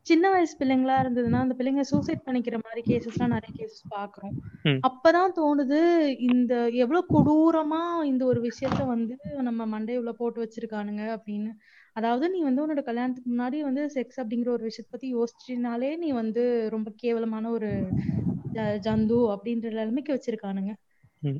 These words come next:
Speaker 2: ம்,
Speaker 1: And
Speaker 2: ம்.
Speaker 1: அத, அதெல்லாம் பிரேக் பண்ணி தாண்டி வர்றதுக்கு ரொம்ப டைம் எடுக்குது. ஏன்னா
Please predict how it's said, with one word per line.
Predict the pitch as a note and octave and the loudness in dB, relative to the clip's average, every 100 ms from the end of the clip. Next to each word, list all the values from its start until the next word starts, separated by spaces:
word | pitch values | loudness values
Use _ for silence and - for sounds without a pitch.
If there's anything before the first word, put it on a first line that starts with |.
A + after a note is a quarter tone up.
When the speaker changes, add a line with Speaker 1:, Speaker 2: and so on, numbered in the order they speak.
| - | -2
Speaker 2:
ம், | C#3+ | 0
Speaker 1:
And | D4 C4+ | 2 2
Speaker 2:
ம். | |
Speaker 1:
அத, | C4 C4 C#4+ C#4+ | 2 2 0 0
அதெல்லாம் | B3+ B3 C4+ D4+ E4 | -2 -2 -2 4 6
பிரேக் | D4+ C4+ - | 6 4 2
பண்ணி | C4+ C4+ D4 | -2 0 0
தாண்டி | A#3+ - B3 C4+ | 4 4 4 2
வர்றதுக்கு | B3+ A#3+ A#3+ - - | 0 -2 -4 -6 -2
ரொம்ப | C4 B3 C4 | 2 4 4
டைம் | B3 A#3+ C#4 | 2 0 0
எடுக்குது. | D4 C#4+ B3+ A#3 | 0 -2 0 2
ஏன்னா | A3 A#3+ | 2 -2